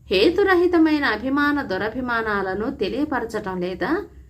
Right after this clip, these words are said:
ఈ సందేహాలకు సమాధానం తెలిసి కూడా చెప్పకపోయావో, నీ తల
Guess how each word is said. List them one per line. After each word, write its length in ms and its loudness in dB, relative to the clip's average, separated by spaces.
ఈ 200 6
సందేహాలకు 760 2
సమాధానం 640 -4
తెలిసి 420 -2
కూడా 340 2
చెప్పకపోయావో, 1000 -2
నీ 280 -2
తల 240 0